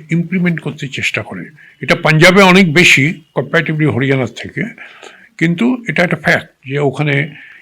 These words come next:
এই জিনিসটা রয়েছে। আমাদের এখানে কৃষকরা, কৃষকের ছেলেকে বাইরে গিয়ে পড়িয়ে তারপর আবার কৃষিকার্যে নিয়ে আসা,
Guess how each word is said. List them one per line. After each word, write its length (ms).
এই 120
জিনিসটা 400
রয়েছে। 300
আমাদের 420
এখানে 320
কৃষকরা, 800
কৃষকের 420
ছেলেকে 880
বাইরে 600
গিয়ে 120
পড়িয়ে 460
তারপর 380
আবার 300
কৃষিকার্যে 840
নিয়ে 180
আসা, 440